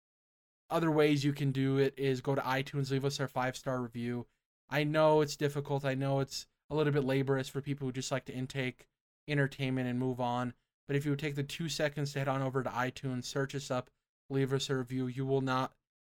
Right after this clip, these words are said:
understand how beneficial that'll be to us. Dom and I do this every week. We don't make any money from it. We do it out of the passion of our hearts, but we do want it to grow. And I do hope you can take time out of your schedule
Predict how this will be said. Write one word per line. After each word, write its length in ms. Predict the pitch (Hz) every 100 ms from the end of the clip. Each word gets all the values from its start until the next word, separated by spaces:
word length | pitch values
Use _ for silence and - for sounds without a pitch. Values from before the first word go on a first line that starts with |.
| _ _ _ _ -
understand 480 | 147 139 143 131 120
how 200 | 131 131
beneficial 560 | 127 123 - 131 -
that'll 220 | 123 120
be 180 | 120 120
to 180 | - 120
us. 160 | 113 -
Dom 220 | 127 135
and 80 | 131
I 80 |
do 100 | 131
this 180 | 135 123
every 260 | 135 135 135
week. 240 | 123 127 -
We 80 |
don't 140 | 131 127
make 200 | 123 -
any 200 | 156 170
money 240 | 151 143
from 280 | 143 143 135
it. 200 | 135 131 _ _ _ _
We 60 | 135
do 160 | 139
it 60 | 139
out 80 | 131
of 60 |
the 80 | 120
passion 340 | 117 135 139 135
of 80 |
our 80 | 127
hearts, 280 | 120 127 131
but 140 | -
we 100 | 127
do 140 | 127 139
want 220 | 139 131
it 60 | 127
to 100 | 131
grow. 400 | 127 120 117 113 _ _ _ -
And 80 | 135
I 60 |
do 120 | 135 135
hope 220 | 135 131
you 60 |
can 140 | 131 131
take 200 | 127 123
time 280 | - 127 123
out 80 |
of 40 | 120
your 120 | 117
schedule 640 | - 127 113 120 117 117